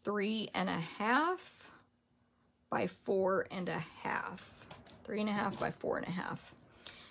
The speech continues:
And then my white, actually I need to measure, oh, this is just a scrap to stamp the ornament on, I forgot. And then I have a little piece of white for my greeting, half inch wide.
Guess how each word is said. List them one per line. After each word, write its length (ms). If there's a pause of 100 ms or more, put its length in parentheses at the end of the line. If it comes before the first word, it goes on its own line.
(160)
And 100
then 140
my 160
white, 720
actually 220
I 40
need 140
to 40
measure, 340
oh, 120
this 260
is 140
just 180
a 60
scrap 400
to 100
stamp 280
the 80
ornament 400
on, 200
I 120
forgot. 360 (1000)
And 240
then 400 (400)
I 80
have 140
a 40
little 300
piece 260
of 120
white 280
for 120
my 180
greeting, 480
half 400
inch 540 (340)
wide. 580